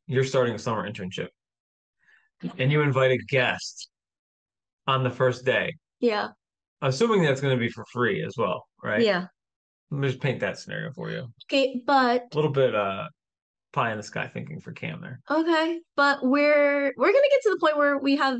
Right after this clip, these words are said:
Speaker 2: our gripes with the episode. Um, you get a great scene of, uh, them at breakfast.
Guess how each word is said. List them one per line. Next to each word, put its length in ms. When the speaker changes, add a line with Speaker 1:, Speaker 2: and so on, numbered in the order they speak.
Speaker 2:
our 320
gripes 400
with 140
the 400
episode. 500
Um, 400
you 80
get 240
a 300
great 260
scene 380
of, 460
uh, 260
them 140
at 120
breakfast. 760